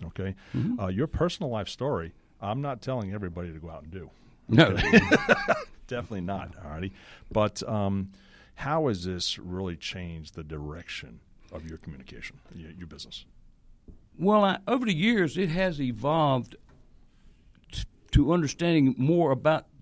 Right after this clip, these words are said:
Speaker 2: the story itself,
Speaker 1: Right.
Speaker 2: the importance of a story. And I have seen corporate America change in how they view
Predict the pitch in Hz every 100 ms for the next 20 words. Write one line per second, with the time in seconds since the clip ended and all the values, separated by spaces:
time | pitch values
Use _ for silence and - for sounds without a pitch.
0 | - - - 131 135 - - - 311 277
1 | 160 131 - - - - - 143 - 202
2 | 196 73 - - 71 69 78 139 160 151
3 | - - 277 233 - - _ 196 226 -
4 | 185 190 - - 147 147 - - - _
5 | - - - - - - 190 254 240 196
6 | - 214 214 190 156 - - - - -
7 | - _ _ _ _ 262 - 196 226 226
8 | - 147 - 269 277 233 190 190 165 208
9 | 202 196 156 240 269 185